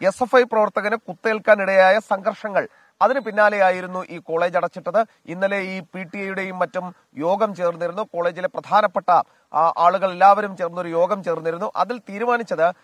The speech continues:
ആറ് മണിക്ക് ശേഷം ഒരൊറ്റ ഒരാളെയും ക്യാമ്പസിനകത്തേക്ക് കയറ്റരുത് എന്നുള്ളതാണ്. ഈ ആറ് മണിക്ക് ശേഷം ഈ ക്യാമ്പസിനകത്തേക്ക് വരുന്നത് വിദ്യാർത്ഥികൾ മാത്രമല്ല, പുറത്തു നിന്നുള്ള ലഹരി സംഘങ്ങളും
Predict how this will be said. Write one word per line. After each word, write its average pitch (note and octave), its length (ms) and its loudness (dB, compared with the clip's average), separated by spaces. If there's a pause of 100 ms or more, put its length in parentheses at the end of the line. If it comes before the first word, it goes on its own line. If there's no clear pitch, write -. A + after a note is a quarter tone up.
(200)
ആറ് A#3 300 6
മണിക്ക് A3+ 380 -2
ശേഷം E3+ 360 -8
ഒരൊറ്റ - 560 0
ഒരാളെയും E3+ 480 4 (280)
ക്യാമ്പസിനകത്തേക്ക് F#3+ 1000 -2
കയറ്റരുത് F#3+ 560 -2 (100)
എന്നുള്ളതാണ്. E3+ 640 2 (320)
ഈ G3+ 80 -6
ആറ് A#3 380 6
മണിക്ക് A3+ 260 -2
ശേഷം G3+ 460 -8
ഈ G3+ 40 -12
ക്യാമ്പസിനകത്തേക്ക് F#3+ 1000 -4
വരുന്നത് F#3+ 380 -4
വിദ്യാർത്ഥികൾ G#3+ 640 -4
മാത്രമല്ല, E3+ 600 0 (340)
പുറത്തു B3 380 0
നിന്നുള്ള G#3+ 400 0
ലഹരി G3 360 0
സംഘങ്ങളും F3+ 600 -2